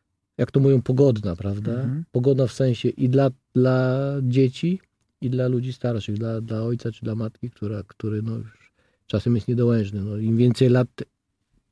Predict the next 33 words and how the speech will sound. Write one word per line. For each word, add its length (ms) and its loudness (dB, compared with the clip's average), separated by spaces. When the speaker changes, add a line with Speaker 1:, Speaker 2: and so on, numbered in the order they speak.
Speaker 1:
tych 140 -4
chorób 300 2
czasem 280 2
przybywa, 500 4
no 120 2
i, 220 2
no 100 2
i 80 4
trzeba 380 2
tym 160 -2
rodzicom 400 -2
pomóc. 320 -6
No, 60 0
nie 380 4
ma 120 2
innej, 460 0
innej, 540 2
innej 240 6
rady. 280 2
No, 80 4
ja 120 4
czasem, 240 2
jak 220 2
leży 260 4
mama 300 6
czy 140 4
ojciec 400 4
kogoś, 360 2
prawda, 280 4
w 40 -2
szpitalu 420 0
i 140 0
przyjeżdża 600 0